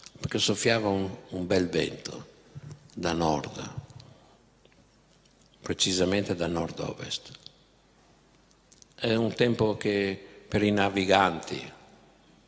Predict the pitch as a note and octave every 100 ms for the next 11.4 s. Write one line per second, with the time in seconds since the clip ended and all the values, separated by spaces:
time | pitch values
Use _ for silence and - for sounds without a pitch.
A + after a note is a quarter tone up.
0 | _ - F#2+ F#2+ F#2+ - F2 - E2+ -
1 | E2+ E2 - F#2 E2+ E2 D#2+ D#2+ D#2+ E2
2 | F2+ E2 E2+ D#2 - - - - _ -
3 | - - F#2+ C#2+ - - - - - -
4 | - _ _ _ _ _ _ _ _ _
5 | - F#2+ F2 - - F2+ - G#2 F#2+ F2+
6 | - F#2 F2+ E2+ A2 B2 G2+ F2+ - F2+
7 | F2+ F2+ F#2 A2+ A2 F#2+ F#2 - B2+ A2+
8 | G2+ F#2 F#2 - - - - - - -
9 | - - - _ _ - - _ - -
10 | - - - G#2+ G2+ F#2+ G2+ F2+ E2 D#2+
11 | - - F2